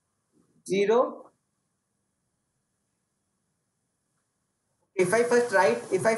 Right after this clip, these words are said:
first write in, if I first write in zero point, जल्दी बताओ,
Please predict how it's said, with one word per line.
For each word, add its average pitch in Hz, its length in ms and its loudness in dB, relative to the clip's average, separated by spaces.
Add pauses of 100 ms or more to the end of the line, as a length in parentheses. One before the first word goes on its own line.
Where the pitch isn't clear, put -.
first 226 280 -2
write 202 340 2
in, 220 140 -2 (420)
if 170 120 -4
I 214 120 2 (100)
first 214 240 -2
write 180 300 0
in 196 200 -4 (1400)
zero 190 380 2
point, 226 360 0 (840)
जल्दी 220 220 2
बताओ, 254 400 4